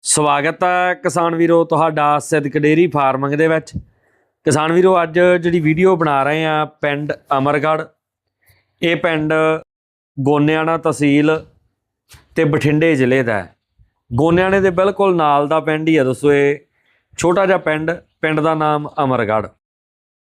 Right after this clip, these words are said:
ਜਿਹੜੇ ਘਰ 'ਚ ਵੀਡੀਓ ਬਣਾ ਰਹੇ ਆ, ਇੱਥੇ ਬਾਈ ਜੀ ਹੋਰੀ ਵਪਾਰ ਦਾ ਕੰਮ ਕਰਦੇ ਆ ਤੇ ਇਹਨਾਂ ਕੋਲ ਗਾਵਾਂ ਨਾਲ ਮੱਝਾਂ ਵੀ ਜਿਹੜੀਆਂ ਉਹ ਵਿਕਰੀ ਵਾਲੀਆਂ ਆ ਜਾਂਦੀਆਂ।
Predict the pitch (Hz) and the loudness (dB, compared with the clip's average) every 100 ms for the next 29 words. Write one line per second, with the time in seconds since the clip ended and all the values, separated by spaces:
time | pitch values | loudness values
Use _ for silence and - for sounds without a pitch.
0 | _ 113 151 170 175 160 - 139 143 160 | _ -4 -2 0 0 -2 -4 -2 0 2
1 | 185 170 160 160 180 175 165 151 147 143 | 2 0 0 -2 -2 -2 -2 0 0 0
2 | 151 151 143 127 131 127 123 135 143 139 | 0 0 -2 0 0 0 -2 -2 -4 -2
3 | 131 120 123 147 156 151 147 156 135 123 | -2 0 0 0 0 -2 0 0 0 -2
4 | 120 131 139 139 _ _ _ _ 127 131 | 0 -2 -2 -6 _ _ _ _ -2 0
5 | 131 139 139 - 135 147 165 160 143 139 | 2 2 0 -4 -6 -2 0 0 0 0
6 | 139 139 127 - 127 123 120 123 117 113 | 0 0 -2 0 0 2 0 0 0 0
7 | 113 120 131 | -2 -2 -2